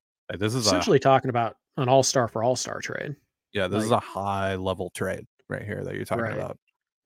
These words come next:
Speaker 2: So
Speaker 1: Um, and it
Speaker 2: considering
Speaker 1: makes some
Speaker 2: that
Speaker 1: sense.
Speaker 2: Yeah, considering that, considering that it makes sense, considering it's, you know, a player we haven't talked about much, it's creative yet straightforward. I'm gonna give this one a sixty. I don't know, I don't think it would happen,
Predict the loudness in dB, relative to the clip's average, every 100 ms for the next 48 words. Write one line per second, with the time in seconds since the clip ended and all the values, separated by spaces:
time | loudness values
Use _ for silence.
0 | _ 0 0 2 0 2 4 6 6 6
1 | 6 8 6 4 -4 -14 _ _ _ _
2 | 2 2 4 0 2 2 2 2 2 0
3 | -2 -2 -2 -4 -6 -4 0 0 0 -2
4 | 0 2 0 -2 -6 -4 -4 -4 -2 0
5 | 0 -4 2 8 8 8 6 6 4 0
6 | -2 -4 _ -20 -20 -20 _ -10 -10 -8
7 | -10 -12 _ _ _ -14 -2 4 8 8
8 | 8 4 -2 -4 -4 0 2 4 2 0
9 | -2 -2 0 0 -2 -6 -4 -2 -2 -4
10 | -12 -18 -14 -2 0 2 2 2 2 2
11 | 2 0 0 -2 -4 -2 -4